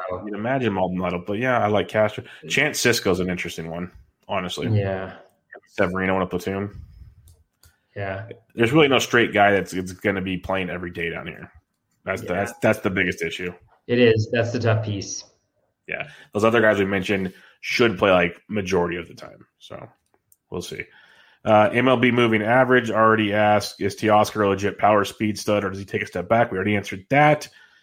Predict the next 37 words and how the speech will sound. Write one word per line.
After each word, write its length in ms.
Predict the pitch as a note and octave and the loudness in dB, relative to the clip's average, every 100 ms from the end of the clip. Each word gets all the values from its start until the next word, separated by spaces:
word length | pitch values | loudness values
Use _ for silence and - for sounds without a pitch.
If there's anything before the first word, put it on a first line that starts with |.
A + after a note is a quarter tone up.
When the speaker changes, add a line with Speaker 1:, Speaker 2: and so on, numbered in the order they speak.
| _ - | _ -2
Speaker 2:
Um, 520 | A2+ A2 G#2+ G2+ F2+ | 4 6 4 2 -2
but 200 | G2+ G#2+ | 0 0
the 100 | G#2+ | 2
other 180 | B2+ D3 | 2 2
question, 560 | - A2 G2 - F#2+ F#2+ - | 2 2 2 -2 -4 -6 -6
M 140 | A2+ | -2
L 100 | G#2 | 0
B 360 | G2 G2+ G2 G2 - _ _ - | 0 0 -2 -6 -12 _ _ -2
moving 400 | A2+ A2+ A2 G#2 | 6 6 6 4
average 460 | G2+ G2+ G2+ F#2 | 4 4 2 -2
had 280 | - G#2 F#2+ | 0 2 2
for 200 | - G2 | -2 -8
you, 560 | G2 G#2 G2+ G2 G2 - _ _ _ G2+ | -2 2 4 4 2 -4 _ _ _ -4
and 120 | F#2+ | -2
we're 120 | F#2+ | 2
back 240 | F#2+ G#2 | 2 0
to 80 | - | -2
John. 320 | F2+ G2+ A#2+ | -4 -2 -2
I 60 | F#2 | -4
just 200 | G2 - | -8 -6
realized 220 | A#2 G2 | -4 -4
it's 80 | - | -6
the 80 | F2 | -10
second 380 | - A2+ - F2+ | -6 -6 -8 -10
question 400 | - A2+ - F2 | -4 -4 -4 -8
of 140 | G2+ | -8
the 100 | E2+ - | -10 -2
day. 200 | A#2 G#2 | 2 2
Let 100 | A2 | 2
me 60 | |
pull 200 | A#2+ C3 | 2 2
up 80 | B2 | 2
the 60 | - | 4
Speaker 1:
Third, 140 | D3 | 6
Speaker 2:
Reds. 240 | E3 A#2+ A2+ | 6 6 -2
Speaker 1:
I 40 | |
think. 440 | - - G#2 A2 | -8 -8 -6 -6